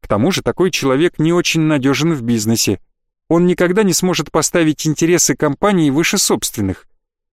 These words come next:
В целом, можно сказать, что успех в профессиональной деятельности зависит от социальной приспособленности.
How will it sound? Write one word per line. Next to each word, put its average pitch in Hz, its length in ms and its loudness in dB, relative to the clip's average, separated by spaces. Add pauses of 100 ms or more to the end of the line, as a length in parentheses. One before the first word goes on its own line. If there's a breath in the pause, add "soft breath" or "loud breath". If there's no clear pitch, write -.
(200)
В - 60 -10
целом, 202 420 0 (280)
можно 160 340 0
сказать, 156 380 0
что 151 300 0
успех 165 580 0
в - 120 -12
профессиональной 135 840 0
деятельности 123 720 -2
зависит 147 500 -2 (440)
от 147 180 -2
социальной 156 800 0
приспособленности. 107 1300 -2